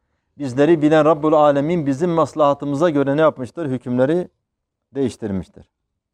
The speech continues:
Evet. Bizim bu akidemizin, son din, İslam dininin, bu akidenin özellikleri nelerdir?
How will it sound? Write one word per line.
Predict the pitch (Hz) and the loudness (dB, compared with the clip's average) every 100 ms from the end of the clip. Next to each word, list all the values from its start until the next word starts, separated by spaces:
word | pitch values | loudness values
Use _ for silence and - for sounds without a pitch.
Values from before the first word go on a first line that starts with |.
| _ _ _ _ _ _ _ _ _ _ _ _ _ _ _ _ _ _ _ _ _ _ _ _ _ - | _ _ _ _ _ _ _ _ _ _ _ _ _ _ _ _ _ _ _ _ _ _ _ _ _ -4
Evet. | 160 113 - _ _ _ _ - | 2 2 0 _ _ _ _ -10
Bizim | 165 175 247 202 | -4 0 2 4
bu | 247 202 | 6 6
akidemizin, | 196 202 175 190 185 160 226 214 - _ _ _ _ _ _ _ | 4 2 0 2 2 2 2 2 -4 _ _ _ _ _ _ _
son | - 208 202 | -2 0 2
din, | 175 185 160 - _ _ _ _ _ _ _ - | 2 0 -2 -8 _ _ _ _ _ _ _ -20
İslam | - - 185 214 160 | -18 -2 0 2 2
dininin, | 151 156 156 165 139 - _ _ _ | 2 2 2 0 -2 -6 _ _ _
bu | 170 196 | 0 2
akidenin | 170 175 156 165 190 180 175 | 2 0 0 2 2 -2 -2
özellikleri | 139 165 160 156 165 202 | 2 2 2 0 0 2
nelerdir? | 180 156 131 123 165 | 2 2 2 0 -6